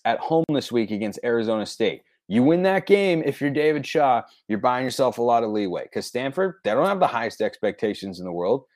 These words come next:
If you can get around five hundred, which is what I thought they'd be coming into this year by the time the season came to a close, and they can, you know, win, yeah, that's going to be good enough for them.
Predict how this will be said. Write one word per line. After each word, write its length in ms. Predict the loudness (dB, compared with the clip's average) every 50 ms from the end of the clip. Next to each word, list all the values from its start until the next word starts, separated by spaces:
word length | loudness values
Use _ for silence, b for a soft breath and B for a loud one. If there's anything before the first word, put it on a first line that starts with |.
| _ _ _
If 140 | -10 -8 -4
you 120 | -4 -2
can 80 | 0 2
get 120 | 2 2
around 280 | 2 2 0 0 -2 -2
five 260 | -2 -2 -2 -2 -2
hundred, 340 | -2 -2 -2 0 0 0 -2
which 160 | -4 -6 -8
is 80 | -8 -2
what 140 | 0 2 2
I 100 | 2 0
thought 240 | 0 0 -2 0
they'd 200 | -2 -4 -4 -2
be 120 | -4 -6 -4
coming 320 | -4 -4 -4 -2 -4 -4
into 200 | -2 -2 -2 0
this 220 | -2 -2 -4 -4 -4
year 140 | -2 -2
by 180 | 0 0 -2 -2
the 60 | -2
time 260 | -6 -8 -10 -8 -8
the 60 | -8 -10
season 360 | -6 -6 -4 -4 -4 -6 -6
came 240 | -6 -6 -4 -4 -4
to 100 | -6 -6
a 40 | -8 -10 _ _ _ _ _ _ _ _ _ _ _ _ _ _ _ _ _ _ _ _
close, 340 | 6 8 8 8 6 4 -4 b b b b b b _ _ -4
and 240 | -2 -2 0 2
they 180 | 2 4 4 2
can, 460 | 0 0 0 0 2 2 0 -2 -4 _ _ _ _ _
you 120 | _ -2 -2
know, 80 | 0
win, 180 | 0 0 0 -2 -2 _ _ 4
yeah, 120 | 4 4
that's 360 | 4 6 4 2 2 2 0
going 240 | 2 2 2 4 2
to 60 | 2
be 120 | 2 2 4
good 220 | 6 4 4 6
enough 240 | 4 0 -2 -2 -4
for 140 | -4 -4 -4
them. 140 | -4 -4